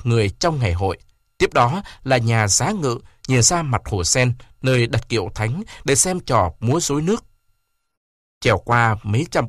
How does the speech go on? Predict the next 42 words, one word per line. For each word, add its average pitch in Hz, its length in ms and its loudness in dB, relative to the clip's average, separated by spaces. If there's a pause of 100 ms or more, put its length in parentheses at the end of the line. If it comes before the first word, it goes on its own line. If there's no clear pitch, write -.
bậc 131 220 -6
gạch 85 180 -6 (260)
xây 143 380 2 (300)
là 120 160 2
tới 135 300 -2
cụm 127 320 -2
thứ 190 120 2
hai, 160 320 -4 (280)
gồm 131 220 4
một 117 180 2
tòa 110 200 2
gác - 200 -8
chuông 156 240 -2
hai 185 200 -4
tầng 113 260 -2
mái, 123 300 0 (240)
có 196 80 2
lan 185 160 2
can 160 260 -6 (140)
chạy 107 220 -4 (120)
quây 143 260 0
bốn 139 200 0
mặt. 143 200 0 (1080)
Các 175 180 -2
ván 135 360 0 (140)
bằng 104 280 0 (260)
đều 127 140 0
có 226 160 0
chạm 120 200 0
hình 110 340 0
mây 165 240 0
hoa. 147 260 -4 (320)
Tại 117 100 2
đây 127 220 2
treo 127 180 -2
một 104 180 -2
quả 82 160 -2
chuông 120 240 -4
cao 113 220 0
một 95 200 -6
mét 143 220 -6
mười, 101 280 0